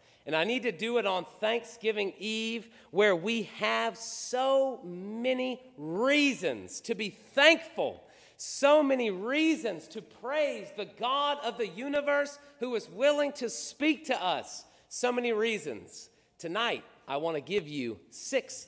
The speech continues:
of them. I hope they would be a start for you as we enter in to the holiday season. Let me pray for the reading of God's word,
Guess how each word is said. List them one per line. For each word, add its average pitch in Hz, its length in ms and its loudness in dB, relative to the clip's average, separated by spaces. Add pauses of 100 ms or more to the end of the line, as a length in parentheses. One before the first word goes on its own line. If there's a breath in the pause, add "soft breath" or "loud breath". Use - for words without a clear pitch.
of 127 200 -8
them. 113 380 -4 (280 soft breath)
I 135 120 -2
hope 202 220 0
they 170 120 0
would 151 120 -6
be 151 120 -6
a 120 60 -4
start - 580 -2
for 151 100 -4
you 117 380 -6 (280 soft breath)
as 131 160 -6
we 143 200 -2
enter 135 280 -4
in 104 280 -4 (260)
to 135 80 -10
the 117 100 -4
holiday 110 520 -2
season. 98 520 -8 (240 soft breath)
Let 180 140 -2
me 180 100 0
pray 175 380 2
for 160 120 -8
the 139 100 -4
reading 143 280 -2
of 110 120 -8
God's 131 360 -6
word, 123 420 -4